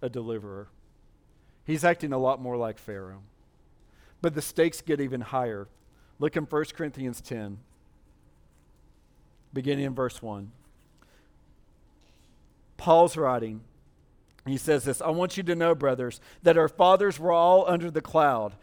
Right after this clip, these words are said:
and all passed through the sea and were all baptized into Moses in the cloud and in the sea, and all ate the same spiritual food and all drank the same spiritual drink, for they drank from the spiritual rock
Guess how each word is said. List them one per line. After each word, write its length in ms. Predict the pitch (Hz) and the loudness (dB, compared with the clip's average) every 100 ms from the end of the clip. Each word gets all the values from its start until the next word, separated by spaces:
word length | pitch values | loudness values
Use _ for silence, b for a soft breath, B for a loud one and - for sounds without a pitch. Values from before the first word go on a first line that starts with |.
| b | b
and 120 | 175 175 | 0 6
all 240 | 170 185 | 8 8
passed 440 | 185 175 180 - | 6 2 2 0
through 160 | 175 170 | -4 -4
the 100 | 165 | -4
sea 400 | - 165 156 127 B B | -6 -4 -4 -4 B B
and 120 | 175 | -2
were 80 | 175 | 4
all 260 | 180 196 | 8 8
baptized 720 | 165 185 196 175 190 190 180 - | 8 6 4 2 4 4 4 0
into 320 | 196 208 208 208 | -4 -4 -4 2
Moses 440 | 190 190 143 - | 4 4 -2 -6
in 180 | - 202 | -2 -2
the 100 | 220 | -2
cloud 420 | - 208 208 196 | 4 6 8 6
and 120 | 190 | 4
in 120 | 185 180 | -2 -4
the 100 | 170 | -8
sea, 400 | 170 185 165 139 B | -4 -2 -2 -6 B
and 160 | - 190 - | -6 -6 4
all 340 | 208 240 240 214 | 8 10 8 6
ate 240 | 214 226 | 4 4
the 100 | 180 | -4
same 400 | 180 220 214 226 | -4 -2 -2 -2
spiritual 580 | 214 - 208 214 - 185 | -6 -4 2 2 2 -8
food 500 | - 190 196 160 135 B B | -4 0 2 0 -6 B B
and 140 | 175 - | -4 8
all 280 | 202 247 262 | 10 12 10
drank 460 | 175 202 247 247 | 8 4 4 0
the 100 | - | -4
same 440 | 190 - 226 240 233 | -4 0 0 0 -4
spiritual 580 | - - 220 220 202 185 | -8 0 2 2 0 -6
drink, 640 | 160 208 220 139 - - _ _ _ _ _ _ _ - | -2 0 0 -4 -14 -20 _ _ _ _ _ _ _ -4
for 120 | 185 | 0
they 180 | 185 180 | 2 0
drank 460 | 135 185 220 233 | 0 2 2 -2
from 240 | - 208 185 | -6 -6 -4
the 80 | |
spiritual 640 | 175 - 190 196 208 202 202 | -6 -6 -4 -2 -2 -4 -6
rock 560 | 185 175 160 143 - | 0 2 4 2 -6